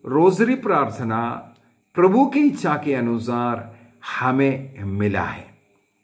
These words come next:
रोजरी माता मरियम ने बारहवीं सदी में संत डोमिनिक के द्वारा इस कलीसिया को दिया और तब से कलीसिया में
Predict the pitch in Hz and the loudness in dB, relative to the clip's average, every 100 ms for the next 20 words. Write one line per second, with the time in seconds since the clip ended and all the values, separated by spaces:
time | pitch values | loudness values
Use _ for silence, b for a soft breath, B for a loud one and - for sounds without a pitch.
0 | _ 110 123 135 131 160 147 135 156 175 | _ 0 4 4 2 2 2 2 0 -4
1 | - b b b b 117 139 208 240 240 | -12 b b b b -2 2 2 2 2
2 | 175 165 175 220 190 147 139 160 156 135 | 2 2 4 2 2 0 0 -2 -2 0
3 | 143 160 160 170 170 160 165 - 135 127 | 2 2 2 2 0 0 -6 -8 -6 0
4 | 151 156 131 123 135 139 139 135 123 120 | 0 2 0 0 -2 -4 -4 -2 0 2
5 | 151 220 269 285 285 165 123 107 107 104 | 2 4 2 0 0 0 2 0 0 0
6 | 104 104 B B B 127 110 - 127 135 | -2 -6 B B B -16 -6 -2 0 0
7 | 135 131 113 - 104 87 85 101 131 - | 0 -2 -2 -2 -2 -2 -4 -4 -4 -8
8 | - _ _ _ - 160 165 165 254 233 | -16 _ _ _ 0 2 2 0 0 0
9 | - - 214 92 - - b b 147 190 | -8 -2 0 0 -8 -20 b b -2 0
10 | 208 - 156 135 127 120 107 - | 0 0 0 2 0 -2 -4 -10